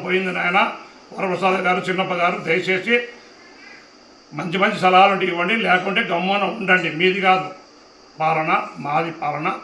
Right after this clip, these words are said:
ఎట్లా చేసేది మాకు దేవుడు తెలివితేటలు ఇచ్చినాడు, మీకన్నా బెటర్ ఐడియాస్ మా దగ్గర ఉన్నాయి. మేము దాన్ని అమలు చేసి ఇస్తే మా ఇన్ఛార్జ్ కానీ తక్కువడేం కాదు, చాలా జాగ్రత్తగా ఎక్కడ ఏం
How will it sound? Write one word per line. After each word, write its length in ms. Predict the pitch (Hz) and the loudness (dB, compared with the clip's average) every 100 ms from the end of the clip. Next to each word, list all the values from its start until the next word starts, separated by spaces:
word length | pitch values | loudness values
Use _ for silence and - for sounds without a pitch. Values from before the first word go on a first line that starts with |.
| - - - | -18 -20 -10
ఎట్లా 220 | 151 175 170 | -8 -6 -2
చేసేది 340 | 196 185 180 | 0 -2 -2
మాకు 200 | 170 170 | -4 -4
దేవుడు 260 | 151 185 180 | -2 -2 -2
తెలివితేటలు 400 | 165 170 175 156 | -4 -4 -4 -4
ఇచ్చినాడు, 400 | 165 160 165 233 233 - - - | -4 -2 -2 -4 -6 -14 -20 -8
మీకన్నా 380 | 160 165 180 190 | -2 0 2 0
బెటర్ 340 | 165 165 185 175 | 0 -2 2 2
ఐడియాస్ 240 | 180 180 170 | 2 0 -2
మా 140 | 170 | -2
దగ్గర 240 | 170 170 175 | -2 -2 -2
ఉన్నాయి. 280 | 170 170 214 233 - - - | 0 0 0 -2 -6 -18 -6
మేము 160 | 180 180 | 0 2
దాన్ని 200 | 185 170 | 2 0
అమలు 220 | 185 202 196 | 0 0 0
చేసి 180 | 190 170 | -2 -2
ఇస్తే 140 | 208 | -2
మా 140 | 175 185 | -2 -2
ఇన్ఛార్జ్ 440 | 180 160 190 185 | -2 2 2 2
కానీ 140 | 202 180 | -2 0
తక్కువడేం 400 | 165 190 185 190 | -2 0 2 2
కాదు, 260 | 175 175 220 233 - - - 147 | 2 0 -2 -4 -8 -20 -8 0
చాలా 200 | 180 208 - | 2 2 2
జాగ్రత్తగా 460 | 175 185 190 190 202 | 2 4 2 0 0
ఎక్కడ 300 | 185 - 190 | -2 0 2
ఏం 200 | 185 190 | 2 0